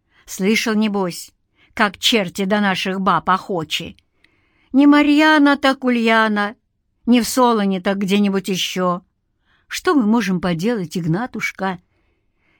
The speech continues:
Не давши слова, крепись, а давши, держись».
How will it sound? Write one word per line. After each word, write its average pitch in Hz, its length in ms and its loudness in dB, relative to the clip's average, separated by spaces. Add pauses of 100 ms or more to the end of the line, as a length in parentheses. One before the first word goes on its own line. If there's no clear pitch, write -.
Не 196 120 2
давши 269 420 0
слова, 262 720 0 (140)
крепись, 240 580 0 (300)
а 170 160 -2
давши, 233 720 0 (360)
держись». 156 640 -4